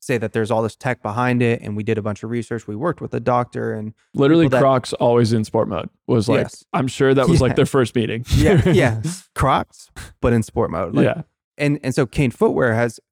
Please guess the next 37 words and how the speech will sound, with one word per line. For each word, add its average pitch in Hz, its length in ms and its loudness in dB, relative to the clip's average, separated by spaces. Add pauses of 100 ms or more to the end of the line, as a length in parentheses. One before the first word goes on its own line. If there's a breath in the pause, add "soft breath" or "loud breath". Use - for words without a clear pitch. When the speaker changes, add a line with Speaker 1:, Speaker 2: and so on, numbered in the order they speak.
(120)
Speaker 1:
felt 170 200 0
like 120 140 -4
it's 107 140 -8
come 139 200 -2
out 110 100 0
of 107 240 -6 (120)
nowhere 123 720 -2 (480 soft breath)
and 123 120 0
exploded 131 480 0
in 123 80 2
the 113 80 0
last 110 320 -2
two 123 100 -4
years 143 300 -2
because 123 380 -6
they've 139 300 -2
created 127 320 -4
essentially 143 360 -10
Crocs, - 680 -2 (400)
but 131 200 -4
for 127 200 2
recovery. 113 600 -2
And 110 120 -2
they, 113 240 0 (140)
they 120 380 -6
essentially 120 440 -10
label 117 480 -4
it, 110 160 -4 (460)
um, 110 360 0
or 123 80 0
they 117 120 2
position 127 420 0
it 120 140 -2
as 110 320 -4
a 123 100 0
recovery 139 520 -2
shoe. 135 400 -4